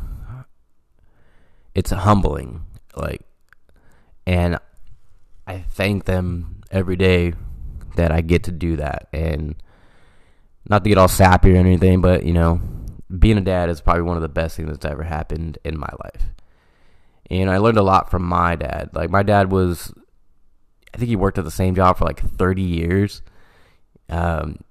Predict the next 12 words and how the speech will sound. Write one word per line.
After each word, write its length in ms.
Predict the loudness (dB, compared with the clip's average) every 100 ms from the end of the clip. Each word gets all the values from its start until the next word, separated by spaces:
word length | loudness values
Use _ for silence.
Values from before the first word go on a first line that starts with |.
| _ _ _ _ _ _ _
he 100 | -4
was 140 | 0 0
sick 460 | 0 0 0 -4 -16
for 120 | -8
most 500 | -2 0 2 2 0
of 80 | -6
his 120 | -10
time, 280 | -8 -8 -8
too. 240 | -10 -8 -6
He 200 | -6 -2
was, 240 | -2 -2
uh, 320 | -2 -2 -4